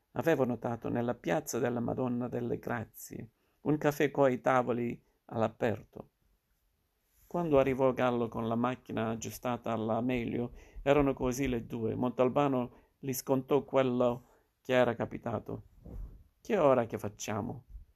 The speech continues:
spiò Gallo per la terza volta nella mattinata. Persò in un abisso di scon-, sconsolazione. "Ti mangi una brioche con la granita che qua la fanno buona e poi ce ne torniamo.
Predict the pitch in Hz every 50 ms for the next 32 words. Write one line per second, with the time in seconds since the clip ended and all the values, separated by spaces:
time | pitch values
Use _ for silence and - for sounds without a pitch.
0 | _ _ _ - - - _ - 165 151 131 127 135 127 123 117 117 113 135 123
1 | 117 120 120 120 - - 113 107 107 - - - 104 113 117 113 113 - 113 110
2 | 117 113 113 113 113 113 107 - 113 107 110 107 104 104 - - - _ _ _
3 | _ _ - - 131 131 131 - 160 123 147 143 143 135 131 127 120 127 143 131
4 | - - 131 120 107 120 120 117 113 - - 113 117 123 113 - - - - _
5 | - 135 120 120 110 - - 127 120 120 113 110 - - - _ _ - - -
6 | 127 123 113 - - - - - _ _ _ _ _ _ _ _ _ _ _ _
7 | _ _ _ - 175 185 180 151 131 127 139 139 135 117 135 131 135 147 151 143
8 | 131 - - - 113 117 120 123 _ _ _ _ _ _ - 120 120 123 120 113
9 | 123 127 127 139 139 135 - 120 113 - _ _ - - 120 117 - 120 123 127
10 | 123 120 120 120 120 117 - - - 139 131 123 120 120 120 123 123 120 120 113
11 | 120 123 127 127 123 123 123 123 113 - - 123 117 123 123 117 - - - 123
12 | 127 127 120 - 123 117 123 127 131 127 120 117 104 98 - -